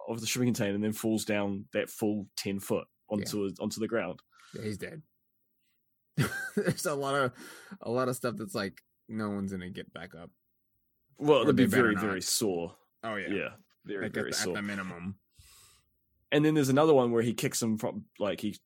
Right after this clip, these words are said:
Speaker 1: pushes him, yeah, he uses the guy's momentum, pushes him past him, then turns and kicks him in the bum, and same thing, across the gap,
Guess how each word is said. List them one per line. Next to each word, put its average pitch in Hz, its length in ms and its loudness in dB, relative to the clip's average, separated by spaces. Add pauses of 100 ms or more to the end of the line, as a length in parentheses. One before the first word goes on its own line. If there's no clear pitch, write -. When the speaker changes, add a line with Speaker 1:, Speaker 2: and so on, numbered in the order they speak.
Speaker 1:
pushes 113 340 -4
him, - 80 -6
yeah, 110 180 2
he 95 200 -2 (440)
uses 101 200 -2
the 95 60 -8
guy's 101 160 -2
momentum, 98 320 -4
pushes 107 360 -6
him 101 260 -6 (560)
past 107 320 -2
him, 95 140 -4
then 104 140 -2
turns 110 380 0
and 101 100 -4
kicks - 200 -4
him 117 40 0
in 107 60 0
the 101 60 0
bum, 110 320 4
and 98 100 -2
same 131 220 4
thing, 113 240 4
across 135 400 2
the 117 80 0
gap, 107 320 0